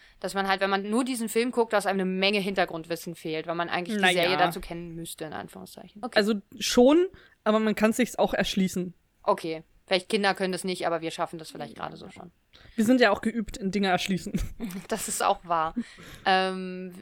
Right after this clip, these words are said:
Speaker 1: das war ja dann quasi so ein bisschen wie, wie unser Konzept auch ist, ne?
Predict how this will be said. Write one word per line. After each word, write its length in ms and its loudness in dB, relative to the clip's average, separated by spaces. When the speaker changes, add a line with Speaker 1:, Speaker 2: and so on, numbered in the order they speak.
Speaker 1:
das 200 -4
war 100 6
ja 140 2
dann 140 0
quasi 340 2
so 100 -2
ein 60 -2
bisschen 320 0
wie, 340 -4
wie 180 -2
unser 200 0
Konzept 400 -2
auch 180 -2
ist, 140 -12
ne? 200 -10